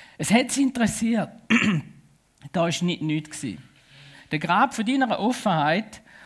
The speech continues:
und von deiner Bereitschaft zu reagieren, die Jünger hätten können <clears throat> in Emmaus bleiben. Aber sie sind sofort retour gegangen, wo sie Jesus erkannt haben. Bestimmt der Grad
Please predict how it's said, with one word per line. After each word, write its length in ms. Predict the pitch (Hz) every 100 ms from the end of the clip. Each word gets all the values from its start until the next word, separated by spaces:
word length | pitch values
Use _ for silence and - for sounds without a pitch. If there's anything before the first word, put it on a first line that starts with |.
| - 175
und 100 | 156
von 100 | 180
deiner 280 | 208 190
Bereitschaft 800 | 170 160 165 202 262 - 220 -
zu 100 | 170
reagieren, 720 | 175 160 160 185 214 160 127 123 _ _ _ _
die 80 | -
Jünger 220 | 196 233
hätten 260 | 202 196 185
können 380 | - 165 165 - 208
<clears throat> 0 |
in 480 | 240 202 147 151
Emmaus 420 | 143 160 160 165 -
bleiben. 380 | 139 120 127 - _ _ _ _ _ _ _ _ _ 147 _ _ _
Aber 180 | 151 160
sie 140 | 156
sind 240 | 151 165 -
sofort 600 | 226 247 247 214 226 190
retour 300 | 202 208 214
gegangen, 320 | 180 147 143
wo 60 |
sie 100 | 147
Jesus 300 | 160 160 156
erkannt 400 | 160 - 147 156
haben. 120 | 123 - _ _ _ _ _ _ _ _ _ _ _ _ _ - -
Bestimmt 640 | 165 - 214 247 240 -
der 80 | 143
Grad 680 | 143 139 147 185 262 -